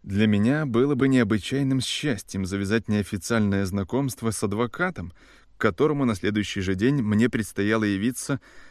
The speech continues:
с рассказом о погонщиках. Мне было нужно понравиться ему. Я тоже нагнулся.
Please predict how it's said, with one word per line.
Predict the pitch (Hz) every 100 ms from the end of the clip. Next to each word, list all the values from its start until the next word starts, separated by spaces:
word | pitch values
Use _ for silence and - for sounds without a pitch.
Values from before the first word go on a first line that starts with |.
| -
с | -
рассказом | 107 - 120 127 127 -
о |
погонщиках. | 113 110 104 87 - - - - - - - - - - - -
Мне | 98 113
было | 110 107
нужно | 107 123 117
понравиться | 110 110 104 90 - -
ему. | - - - _ _ _ -
Я | 92 104 160
тоже | - 110 113 120
нагнулся. | 113 92 - 92 -